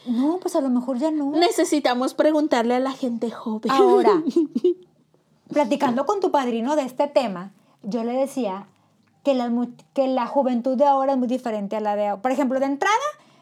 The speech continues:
Speaker 1: ya, ya la gente ya no toma fotos y no va a revelar las fotos. O sea,
Speaker 2: Ay,
Speaker 1: ya no
Speaker 2: sí es
Speaker 1: existen
Speaker 2: cierto.
Speaker 1: este tipo de cámaras de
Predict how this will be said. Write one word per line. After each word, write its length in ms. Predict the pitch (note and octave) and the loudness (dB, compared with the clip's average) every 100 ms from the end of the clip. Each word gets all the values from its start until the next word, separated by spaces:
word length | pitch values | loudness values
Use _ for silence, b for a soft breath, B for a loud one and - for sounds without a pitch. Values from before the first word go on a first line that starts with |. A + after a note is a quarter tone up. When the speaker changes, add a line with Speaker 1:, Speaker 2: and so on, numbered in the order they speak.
| b | b
Speaker 1:
ya, 300 | A3 G#3+ C#4+ D4+ C#4+ | -4 0 2 0 0
ya 160 | C#4+ | 2
la 100 | D#4 | 2
gente 420 | D#4 E4 E4+ E4+ B B _ | 0 0 0 0 B B _
ya 180 | G3 C4+ | -2 0
no 140 | D4 | 2
toma 220 | D4+ D4+ | 2 0
fotos 440 | D4+ D4 C4+ D4+ C#4+ | 0 0 0 -2 -2
y 60 | |
no 180 | B3 A3+ | 0 2
va 100 | A3 | 2
a 20 | |
revelar 440 | A#3 A#3 G#3+ F#3+ F3+ | 2 2 0 0 -4
las 160 | F#3 | -8
fotos. 340 | - A3+ A3+ G3+ | -10 -12 -10 -6
O 40 | |
sea, 180 | G#3+ A3+ | -2 0
Speaker 2:
Ay, 60 | A#3+ | 0
Speaker 1:
ya 20 | |
no 80 | C#4+ | 2
Speaker 2:
sí 60 | F4 | 2
es 100 | - | 4
Speaker 1:
existen 240 | F4+ F#4+ F4 | 4 4 2
Speaker 2:
cierto. 140 | D#4+ | 2
Speaker 1:
este 80 | F#4 | 0
tipo 280 | E4 - D#4+ | 0 2 2
de 160 | D#4 | 4
cámaras 440 | D4+ C#4 D4 D4+ D4 | 2 2 2 2 2
de 320 | C4+ A#3 | 0 -2